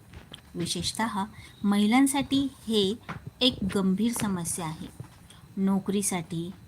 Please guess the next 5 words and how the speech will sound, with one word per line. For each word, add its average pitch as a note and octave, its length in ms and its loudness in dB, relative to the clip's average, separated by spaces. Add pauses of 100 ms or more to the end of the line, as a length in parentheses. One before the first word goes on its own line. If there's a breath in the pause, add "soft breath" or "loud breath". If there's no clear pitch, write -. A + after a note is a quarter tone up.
(120)
शिक्षणासाठी G#3+ 1080 0 (320 loud breath)
किंवा C4+ 240 4
घरगुती A3 720 -2 (140)
कामकाजासाठी G3+ 920 -2
त्यांना G#3+ 500 0